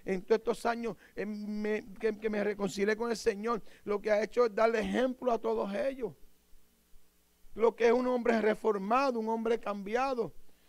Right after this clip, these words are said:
para que ellos no cayeran en la misma maldición que yo, que yo estuve. Se me imitan a mí ahora, que me imitan como un buen creyente, como un hombre de Dios, que ama a Dios, que ama, que los ama a ellos, que ama a la iglesia, que ama la obra de Dios,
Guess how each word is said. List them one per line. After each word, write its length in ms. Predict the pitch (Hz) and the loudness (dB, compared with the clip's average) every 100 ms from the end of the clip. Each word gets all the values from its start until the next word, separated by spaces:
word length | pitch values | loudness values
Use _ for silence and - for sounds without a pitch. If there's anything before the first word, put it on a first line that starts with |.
| - | -4
para 200 | - 220 | 2 4
que 100 | 208 | 4
ellos 120 | 214 240 | 0 2
no 100 | 247 | 2
cayeran 300 | 233 240 247 | 2 2 0
en 80 | |
la 80 | 240 | 0
misma 240 | 233 240 233 | 0 -2 0
maldición 500 | 233 214 190 233 233 | 0 0 0 0 0
que 120 | 226 | 2
yo, 240 | 220 220 | 2 2
que 100 | - | 0
yo 80 | 214 | 2
estuve. 600 | - - 233 254 226 147 - - - - - - - _ - - _ - - - - | 0 -4 -6 2 2 2 -10 -20 -20 -20 -20 -20 -20 _ -20 -20 _ -14 -12 -14 -6
Se 180 | - | -2
me 60 | 240 | 0
imitan 300 | 233 240 262 | 0 0 2
a 100 | 269 | 2
mí 100 | 254 | 2
ahora, 220 | 254 277 277 | 4 6 6
que 120 | 247 | 4
me 80 | 220 | 0
imitan 340 | 233 247 262 | 0 0 0
como 220 | 240 233 | 2 0
un 60 | 220 | 2
buen 160 | 254 | 0
creyente, 520 | 247 240 214 247 262 247 | 0 0 2 0 -2 -4
como 140 | 226 | -4
un 120 | 233 | -2
hombre 240 | 254 240 240 | 0 2 2
de 120 | 226 | 2
Dios, 400 | 208 226 254 277 - _ - - - - - | 2 2 4 2 -6 _ -20 -20 -20 -4 0
que 80 | 226 | 2
ama 240 | 240 262 | 4 2
a 60 | 226 | 0
Dios, 320 | 240 262 277 | 4 6 6
que 100 | 247 | 4
ama, 240 | 233 247 | 2 2
que 100 | - | 4
los 120 | 220 | 6
ama 300 | 214 233 247 | 6 6 4
a 120 | 233 262 | 4 4
ellos, 160 | 269 | 4
que 80 | 226 | 2
ama 200 | 226 254 | 2 4
a 20 | |
la 80 | 247 | 2
iglesia, 500 | 220 240 262 277 262 | 2 2 4 4 2
que 80 | 226 | 2
ama 300 | 226 254 208 - | 0 0 0 0
la 180 | 233 233 | 6 8
obra 260 | 247 262 254 | 8 8 8
de 140 | 247 | 6
Dios, 440 | 220 226 254 262 | 6 4 8 8